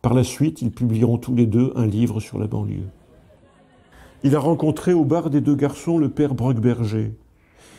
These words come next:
Il fait des séjours d'une semaine chez les dominicains du couvent de Saint-Maximin dont il affectionne le cloître. Brockberger baptisera sa petite fille. Il lui donne des textes pour sa revue Le Cheval de Troie.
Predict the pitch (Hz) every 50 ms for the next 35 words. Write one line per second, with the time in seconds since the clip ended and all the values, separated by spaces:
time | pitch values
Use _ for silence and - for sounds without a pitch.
0 | - - - 120 - - 165 160 143 139 - - 147 151 135 147 160 143 143 151
1 | 156 147 - - 151 143 139 143 160 175 175 165 - - 131 131 139 127 143 139
2 | 139 135 135 131 131 - 151 160 160 139 117 - - 143 127 147 151 147 - -
3 | 127 123 131 127 - - - 127 123 120 131 147 143 131 127 123 - 117 113 117
4 | 117 - 120 - - - - 131 127 123 113 110 - - - - 110 110 - -
5 | - 113 - - - - _ _ _ _ _ _ _ _ _ _ - - - -
6 | - - - - - - 110 127 117 107 110 127 120 110 104 123 139 120 131 123
7 | - - 131 120 117 - 120 120 - 110 101 - - 117 101 - - - 117 127
8 | 131 143 156 160 156 - - - _ _ _ - _ _ _ - - - - -
9 | - - - 123 117 117 123 123 107 92 135 139 143 135 113 113 107 - - 135
10 | 143 143 143 - - - 117 - - 120 113 98 110 107 92 107 127 123 110 95
11 | - - 110 120 113 113 104 110 98 - - - 98 104 107